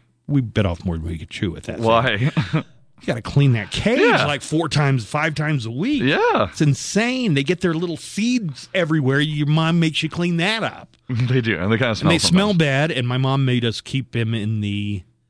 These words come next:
Speaker 1: uh, bedroom. So our, you know,
Speaker 2: Oh, oh.
Speaker 1: I, I regretted getting a parakeet. Fortunately, they don't live all that long.
Speaker 2: They don't.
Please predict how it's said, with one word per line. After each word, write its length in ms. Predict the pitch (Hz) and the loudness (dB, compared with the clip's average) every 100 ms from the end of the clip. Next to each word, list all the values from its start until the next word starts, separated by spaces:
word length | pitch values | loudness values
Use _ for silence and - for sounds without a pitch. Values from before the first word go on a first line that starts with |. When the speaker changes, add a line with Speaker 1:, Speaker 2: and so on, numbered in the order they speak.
| _ _ _ _ _ - | _ _ _ _ _ -6
Speaker 1:
uh, 400 | 95 92 92 87 | -4 -2 -4 -6
bedroom. 500 | 92 95 76 - - _ _ - | -4 -4 -4 -12 -16 _ _ -6
So 160 | - 98 | 0 2
our, 200 | 92 85 _ | 2 -2 _
you 140 | - 110 | 0 0
know, 180 | - - - - | -2 -12 -16 -16
Speaker 2:
Oh, 40 | - _ _ _ _ _ | -16 _ _ _ _ _
oh. 80 | 180 | 2
Speaker 1:
I, 200 | 135 135 180 | 4 4 4
I 60 | 165 | 2
regretted 560 | 165 156 117 143 110 101 | 4 4 4 2 2 -2
getting 240 | 104 98 | -4 -4
a 40 | 95 | -6
parakeet. 580 | - 85 82 95 65 - _ _ _ _ - | -8 -10 -10 -10 -10 -18 _ _ _ _ -2
Fortunately, 500 | 156 160 - 135 123 | 0 0 0 -2 0
they 120 | 120 | -2
don't 180 | 120 123 | -2 -2
live 160 | 110 | -4
all 200 | 92 85 | -6 -12
that 240 | 82 73 - | -14 -18 -18
long. 320 | 78 87 - _ _ - - | -18 -18 -20 _ _ -20 -6
Speaker 2:
They 140 | 98 98 | -2 -2
don't. 420 | - 82 76 | 0 -2 -4